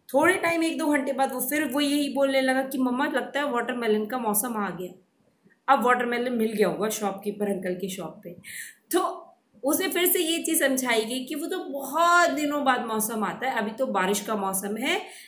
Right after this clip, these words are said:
इस मौसम में वो fruit नहीं मिलता, हम दूसरा fruit खाएंगे,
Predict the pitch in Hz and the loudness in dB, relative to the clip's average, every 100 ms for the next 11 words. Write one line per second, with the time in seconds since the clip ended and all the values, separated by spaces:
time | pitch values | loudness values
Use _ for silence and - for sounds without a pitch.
0 | _ 277 277 226 185 185 220 226 202 190 | _ 0 0 0 -4 -2 0 0 0 -2
1 | - 262 359 - - - - - 202 220 | -4 -2 -2 -4 -12 -18 -20 -2 2 4
2 | 202 226 294 302 285 214 196 170 - - | 4 4 4 4 2 -2 -8 -8 -10 -18
3 | - - _ _ - 320 - - 196 294 | -20 -20 _ _ 2 2 2 -8 -2 2
4 | - 339 339 277 233 - 180 160 160 | 4 4 4 2 -2 -2 -2 -2 -4